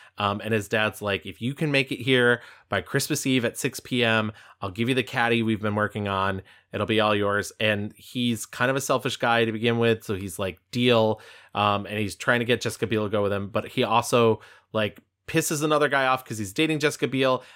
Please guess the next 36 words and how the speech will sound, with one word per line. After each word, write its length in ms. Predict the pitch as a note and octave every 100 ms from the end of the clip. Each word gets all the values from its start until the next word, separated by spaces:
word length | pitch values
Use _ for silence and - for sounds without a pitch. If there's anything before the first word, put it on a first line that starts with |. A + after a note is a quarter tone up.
| -
and 100 | G#2
that 120 | C3+
guy 100 | C#3
plans 300 | - C3+ B2
his 160 | B2 A#2+
revenge 380 | A2 A#2 A2+
by 440 | - A2 G#2+ G#2+ F#2+ _ _ _ _ _ _ _ _ -
ruining 460 | A2+ C#3+ E3+ E3+
some 200 | D3+ D3
tests 400 | B2 - D3+ -
that 180 | - C#3+
he 160 | - C#3+
sold 460 | - C#3 C3+ D3+ C3
to 100 | C3+
some 160 | D3+
other 140 | C#3+ C#3
guys, 340 | C#3 C#3+ C#3
so 80 | C3
they 180 | A2 A#2+
leave 360 | G#2+ A2 B2+ C3
him 160 | C#3
in 60 | C3+
the 80 | C3
middle 200 | C3 C3
of 80 |
the 80 | A#2+
desert 440 | A#2+ A#2 B2+ - A2
dressed 420 | A2 A2+ A#2+ -
as 140 | A#2
Santa 240 | - A#2 A#2+
Claus 320 | B2+ B2 - - - -
with 100 | A2+
a 60 | A2+
super 320 | - B2+ B2
glued 240 | B2 B2
beard 500 | A#2+ B2 A#2+ A#2 -